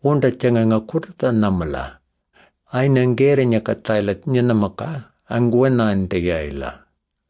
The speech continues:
Iwana kailama, unda changa aliaram. Ayenge iterka, kalaila kol, achiangwena iluka katana.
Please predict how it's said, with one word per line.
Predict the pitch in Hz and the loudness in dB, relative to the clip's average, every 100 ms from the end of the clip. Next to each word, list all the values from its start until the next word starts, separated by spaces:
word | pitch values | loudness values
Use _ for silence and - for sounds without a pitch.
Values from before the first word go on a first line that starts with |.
| _ _ _ _ _ _ _ | _ _ _ _ _ _ _
Iwana | 139 135 147 143 131 | 0 2 4 2 0
kailama, | - 113 107 98 110 151 117 - | -2 -2 0 0 -2 -4 -8 -2
unda | 123 117 110 | 0 0 -2
changa | - 131 123 110 101 | -2 0 2 2 2
aliaram. | 117 127 104 90 98 170 139 _ _ _ _ _ _ _ _ _ _ _ _ _ _ | 2 2 2 2 -2 -4 -6 _ _ _ _ _ _ _ _ _ _ _ _ _ _
Ayenge | 131 127 139 143 127 | -2 0 2 4 2
iterka, | 120 - 110 98 - 120 - - | 2 2 0 0 -2 -8 -8 -6
kalaila | - 143 131 123 107 | -2 2 2 2 0
kol, | 90 - 123 170 135 - | -2 -4 -4 -4 -6 -8
achiangwena | 123 113 - 151 147 139 113 113 107 101 - | -6 -6 -4 0 2 2 2 2 2 0 -4
iluka | - 120 147 - 139 | -2 0 0 -2 -4
katana. | - 101 95 87 - 82 71 69 69 | -6 -2 -2 -4 -6 -4 -6 -10 -14